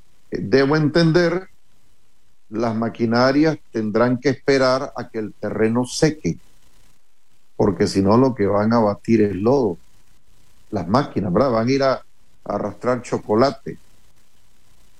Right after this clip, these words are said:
Y yo recuerdo que cuando la barrera se hacía ahí, tenían que esperar los entendidos a que el terreno secara para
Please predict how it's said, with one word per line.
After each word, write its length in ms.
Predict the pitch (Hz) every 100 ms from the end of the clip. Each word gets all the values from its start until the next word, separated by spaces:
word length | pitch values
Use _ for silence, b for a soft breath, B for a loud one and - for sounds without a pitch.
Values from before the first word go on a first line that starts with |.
| -
Y 60 |
yo 180 | 98 107
recuerdo 720 | 113 123 139 135 135 147 147
que 600 | - 104 104 110 123 127 - - -
cuando 540 | 131 165 202 202 175 139
la 160 | 131
barrera 480 | 127 110 104 104 98
se 140 | -
hacía 300 | 92 - 110
ahí, 300 | 98 120 208 254 - - - - - - - - - - - - - - -
tenían 680 | 113 131 180 170 123 131 135 - - -
que 100 | 110
esperar 680 | - 147 139 131 127 143 -
los 160 | 104 104
entendidos 920 | 117 120 127 135 135 135 123 127 135 - - - - - -
a 180 | 117
que 80 | -
el 140 | 104 -
terreno 600 | 101 107 117 127 135 -
secara 1120 | - - - 120 85 - 131 107 87 85 - - - - - - - - - - -
para 420 | - 123 139 175